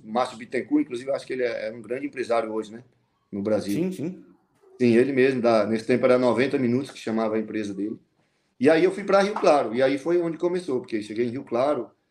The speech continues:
Speaker 1: um clube mais estruturado, aí disputei a Copa São Paulo de Juniores, consegui fazer alguns gols.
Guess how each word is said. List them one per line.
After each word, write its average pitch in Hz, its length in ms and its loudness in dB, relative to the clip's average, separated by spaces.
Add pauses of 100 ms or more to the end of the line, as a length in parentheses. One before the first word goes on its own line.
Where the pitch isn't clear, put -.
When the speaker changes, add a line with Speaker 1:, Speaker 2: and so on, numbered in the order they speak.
(440)
Speaker 1:
um 123 80 -6
clube 131 260 -4
mais 135 220 2
estruturado, 117 800 -2
aí 113 120 -2
disputei 139 400 -4
a 127 40 2
Copa - 240 -2
São 117 160 -12
Paulo 113 200 -2
de 110 80 -8
Juniores, 120 580 -4
consegui 113 380 -14
fazer 113 360 -4
alguns 110 280 -8
gols. 117 440 -6